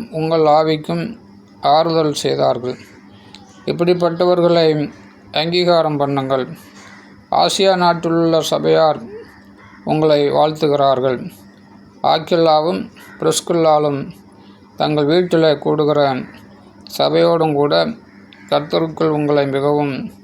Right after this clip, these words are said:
வாழ்த்துகிறார்கள். சகோதரர் எல்லாரும் உங்களை வாழ்த்துகிறார்கள். ஒருவரை ஒருவர் பரிசுத்த முத்தத்தோடு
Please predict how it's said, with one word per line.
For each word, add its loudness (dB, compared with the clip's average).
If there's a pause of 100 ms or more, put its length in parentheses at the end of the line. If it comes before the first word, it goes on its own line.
(120)
வாழ்த்துகிறார்கள். -2 (960)
சகோதரர் 0
எல்லாரும் 2 (380)
உங்களை 0 (380)
வாழ்த்துகிறார்கள். -2 (920)
ஒருவரை 2
ஒருவர் 2 (440)
பரிசுத்த -2
முத்தத்தோடு -2